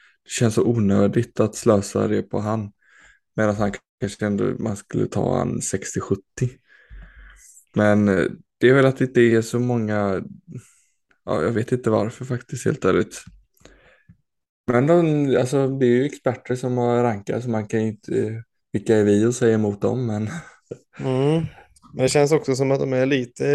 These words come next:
Speaker 2: höga på rookies ibland också, som man inte borde vara.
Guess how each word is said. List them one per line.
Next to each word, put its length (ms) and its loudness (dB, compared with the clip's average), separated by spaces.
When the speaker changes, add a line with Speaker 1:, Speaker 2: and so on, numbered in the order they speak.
Speaker 2:
höga 340 2
på 140 -6
rookies 500 -6
ibland 380 -8
också, 360 -12
som 220 -6
man 120 2
inte 140 -4
borde 260 -2
vara. 180 0